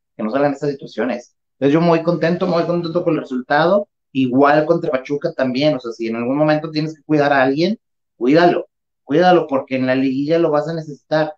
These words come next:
y porque ya no depende de ti ser primer lugar, ya aquí ya depende de que tú le ganes al, al Pachuca, y que América,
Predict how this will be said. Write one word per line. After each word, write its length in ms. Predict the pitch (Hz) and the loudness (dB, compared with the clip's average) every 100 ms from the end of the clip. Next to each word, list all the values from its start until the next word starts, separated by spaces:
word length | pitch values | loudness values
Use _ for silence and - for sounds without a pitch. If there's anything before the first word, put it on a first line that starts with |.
| _ _ | _ _
y 120 | - - | -20 -12
porque 240 | - 131 | -8 -4
ya 160 | 139 156 | 0 2
no 80 | |
depende 460 | 160 160 160 156 151 | 2 0 -2 0 0
de 80 | 143 | -2
ti 140 | 143 | -4
ser 200 | 131 135 | -10 -10
primer 300 | 131 131 135 | -6 -6 -4
lugar, 400 | 127 117 120 120 - _ _ _ _ _ | -4 -2 -2 -2 -4 _ _ _ _ _
ya 200 | 117 135 | 0 2
aquí 240 | 139 143 143 | 2 -2 0
ya 140 | 147 | 2
depende 360 | 147 147 151 151 | 2 2 0 0
de 100 | 147 | -2
que 80 | 123 | -4
tú 140 | 143 | -2
le 140 | 147 147 | 0 0
ganes 440 | 143 151 151 - | 0 -2 -4 -2
al, 340 | 120 98 87 - _ _ - | 0 0 -4 -12 _ _ -8
al 220 | 120 117 | -6 -2
Pachuca, 680 | 120 - 143 - 196 - - _ - | -4 -2 -4 0 -2 -2 -8 _ -16
y 180 | 127 - _ | -16 -18 _
que 460 | 120 113 104 104 95 - _ _ _ _ _ _ _ _ _ _ | -4 -2 -2 -6 -8 -10 _ _ _ _ _ _ _ _ _ _
América, 320 | - 110 113 | -10 -6 -8